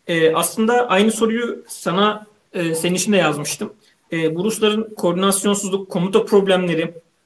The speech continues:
nitekim lojistik sorunlardan bahsediliyor. E, yansıyan taraflarını nasıl değerlendirebiliriz? Tabii daha süreç yeni aslında. Bunların değerlendirmesi için daha çok vaktimiz de olacak ama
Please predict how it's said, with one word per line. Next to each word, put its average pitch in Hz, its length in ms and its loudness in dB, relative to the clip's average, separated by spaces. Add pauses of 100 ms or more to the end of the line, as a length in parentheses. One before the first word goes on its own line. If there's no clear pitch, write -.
(720)
nitekim 208 480 2
lojistik 180 340 0
sorunlardan 180 600 2
bahsediliyor. 156 560 -2 (360)
E, 165 60 -4
yansıyan 160 640 2
taraflarını 202 680 2
nasıl 190 220 0
değerlendirebiliriz? 156 880 -2 (180)
Tabii 165 240 -2
daha 170 200 2
süreç 175 340 -6
yeni 175 160 0
aslında. 208 260 -4
Bunların 156 240 -6
değerlendirmesi 156 500 -2
için 156 140 -6
daha 156 140 0
çok - 180 -8
vaktimiz 170 380 -4
de 170 40 -2
olacak 165 240 -2
ama 202 240 0